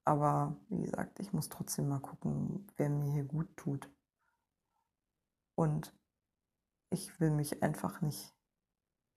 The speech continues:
verletzen lassen müssen von anderen, mutwillig,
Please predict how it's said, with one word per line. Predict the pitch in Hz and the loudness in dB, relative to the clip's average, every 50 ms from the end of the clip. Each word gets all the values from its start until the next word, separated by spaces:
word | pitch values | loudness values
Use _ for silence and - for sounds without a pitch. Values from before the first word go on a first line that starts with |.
| _ _ _ _ _ _ _ _ _ _ _ _ _ _ _ _ _ _ - | _ _ _ _ _ _ _ _ _ _ _ _ _ _ _ _ _ _ -16
verletzen | - - - 160 151 156 151 151 - - - - 160 151 151 | 0 4 6 6 8 8 6 4 2 -2 0 0 2 2 2
lassen | 143 - - - - - - - - | 2 2 0 0 -2 -2 -2 0 0
müssen | - - - - - - - - - - - _ _ _ _ _ - | 0 0 -2 -2 -4 -4 -4 -6 -6 -10 -20 _ _ _ _ _ -18
von | - - - - 156 156 | -8 -4 -2 0 0 0
anderen, | - 151 151 151 151 151 151 151 151 151 147 151 - _ _ _ _ _ _ _ _ _ _ _ _ _ _ - | 0 0 0 0 0 0 0 0 0 0 0 -2 -4 _ _ _ _ _ _ _ _ _ _ _ _ _ _ 2
mutwillig, | 170 165 170 160 165 - - - 151 151 156 156 151 156 151 - - - | 4 6 6 6 4 2 2 4 6 6 6 6 6 4 2 -2 -6 -14